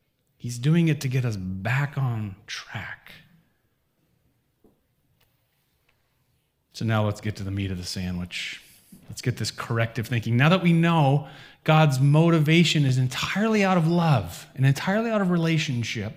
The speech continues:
let's hear what he has to say to correct us, okay? If it's true, seventy-four percent of the people say our nation's gone off track.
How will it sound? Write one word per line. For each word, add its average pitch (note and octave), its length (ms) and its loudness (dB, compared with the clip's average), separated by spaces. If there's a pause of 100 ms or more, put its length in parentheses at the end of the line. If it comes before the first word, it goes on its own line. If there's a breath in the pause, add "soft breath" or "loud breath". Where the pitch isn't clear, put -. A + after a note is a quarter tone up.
(120)
let's D#3 200 -2
hear G#3 160 -2
what G3+ 120 -2
he F#3 60 0
has D#3 240 0
to D3+ 100 -8
say C#3+ 220 -4
to C3 80 -2
correct A#2 640 -10
us, - 420 -16 (120)
okay? G#2 420 -6 (880 soft breath)
If D3 260 2
it's C#3+ 140 -2
true, D#3+ 380 6
seventy-four D#3 600 4
percent D3 400 0
of C#3 60 0
the - 40 -6
people D#3 220 0
say C#3+ 240 0
our D3 180 2
nation's C3 460 2
gone A2 240 -6
off G2+ 180 -8
track. D3+ 540 -10